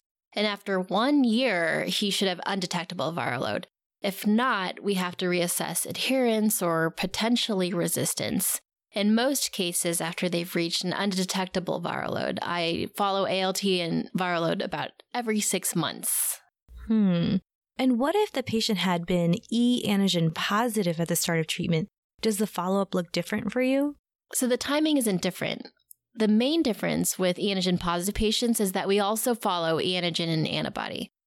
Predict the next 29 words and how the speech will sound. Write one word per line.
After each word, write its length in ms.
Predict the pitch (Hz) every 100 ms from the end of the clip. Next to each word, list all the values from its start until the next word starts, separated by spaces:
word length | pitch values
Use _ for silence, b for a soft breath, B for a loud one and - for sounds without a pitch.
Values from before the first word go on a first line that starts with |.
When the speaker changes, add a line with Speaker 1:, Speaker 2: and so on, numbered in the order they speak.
| -
Speaker 1:
Um, 240 | - -
we 100 | 202
follow 340 | 202 269 381 311
this 220 | 202 208
because 320 | 208 208 196
once 240 | 208 226
they 220 | - 202 190
seroconvert 800 | - 196 180 190 185 185 185 -
from 180 | 196
E 140 | - 196
antigen 320 | 190 180 170
positive 560 | - 180 180 180 180 180
to 140 | 185
negative, 600 | 175 160 196 226 269 - _ -
we'll 140 | 208
continue 400 | 214 214 285 339
to 80 | 202
treat 320 | - 180 -
for 120 | 190
at 140 | 170 180
least 380 | 208 233 -
another 260 | 214 185 170
year, 400 | 160 151 135 151
and 380 | - 180 170 170
then 380 | 196 208 226 226
we 100 | 214
can 220 | - 196
consider 640 | - 180 170 - 220 190
stopping. 640 | 175 175 156 - - -